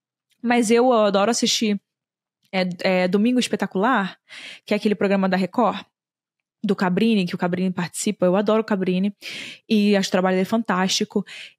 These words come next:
E dessa vez eu tava assistindo esse programa e eles falaram do caso da Abby Choi,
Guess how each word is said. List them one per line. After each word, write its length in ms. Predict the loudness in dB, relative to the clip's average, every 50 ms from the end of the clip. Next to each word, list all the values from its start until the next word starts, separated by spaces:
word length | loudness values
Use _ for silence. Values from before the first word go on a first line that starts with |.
| 0 2
E 460 | 4 4 4 4 4 4 2 2 2
dessa 220 | 2 2 0 2 0
vez 140 | 0 2
eu 60 | 0 0
tava 160 | 0 0 0
assistindo 560 | 0 0 -2 -2 0 0 0 0 0 0 -2 -4 _ _ _ _ _ _ _ _ _ _ _ _ -4
esse 160 | -4 -4 -2
programa 420 | -2 -2 0 2 2 2 0 0 -2
e 40 |
eles 160 | -4 -4 -4 -2
falaram 480 | 0 0 2 2 2 2 2 2 2 0
do 100 | 0 0
caso 320 | 0 0 2 2 2 2
da 180 | 0 0 0 0
Abby 140 | 0 -2
Choi, 460 | -2 -2 0 2 2 2 2 0 -2